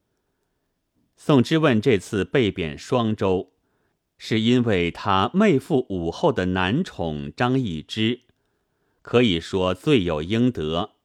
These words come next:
但这首诗的读者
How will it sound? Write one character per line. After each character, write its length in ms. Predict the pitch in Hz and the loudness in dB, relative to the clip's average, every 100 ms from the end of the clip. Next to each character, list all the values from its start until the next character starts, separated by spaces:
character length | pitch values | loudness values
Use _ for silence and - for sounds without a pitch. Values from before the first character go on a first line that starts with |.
| _ _ _ _ _ _ _ _ _ | _ _ _ _ _ _ _ _ _
但 380 | 160 147 143 156 | 0 2 2 2
这 240 | 226 170 | 2 2
首 200 | - 92 | 2 -2
诗 200 | - 160 | -2 -2
的 120 | 131 | -2
读 300 | 95 101 139 | -2 -2 -2
者 440 | 196 90 78 65 | -2 -2 -4 -6